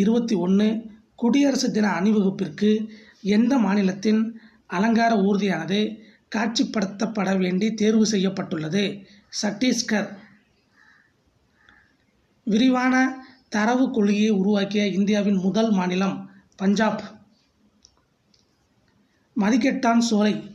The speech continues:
தேசிய பூங்கா எங்கு அமைந்துள்ளது? ஏலக்காய் மலைகள். இரண்டாயிரத்தி இருபத்தி ஒண்ணாம் ஆண்டில் நாலாவது சர்வதேச ஆயுர்வேத விழாவானது எங்கு நடைபெற உள்ளது? கேரளா.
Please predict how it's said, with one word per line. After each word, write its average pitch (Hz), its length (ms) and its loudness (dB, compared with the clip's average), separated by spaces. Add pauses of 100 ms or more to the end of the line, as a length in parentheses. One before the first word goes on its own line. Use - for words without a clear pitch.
(420)
தேசிய 226 380 2 (120)
பூங்கா 202 260 0 (180)
எங்கு 214 220 4
அமைந்துள்ளது? 180 500 -2 (520)
ஏலக்காய் 220 460 0
மலைகள். 170 320 -4 (1700)
இரண்டாயிரத்தி 269 540 2
இருபத்தி 220 280 2
ஒண்ணாம் 196 360 2
ஆண்டில் 190 300 0 (560)
நாலாவது 226 520 0 (120)
சர்வதேச 220 520 0 (160)
ஆயுர்வேத 208 500 2
விழாவானது 170 520 -4 (580)
எங்கு 233 280 4
நடைபெற 196 300 0 (120)
உள்ளது? 160 280 -4 (360)
கேரளா. 196 360 0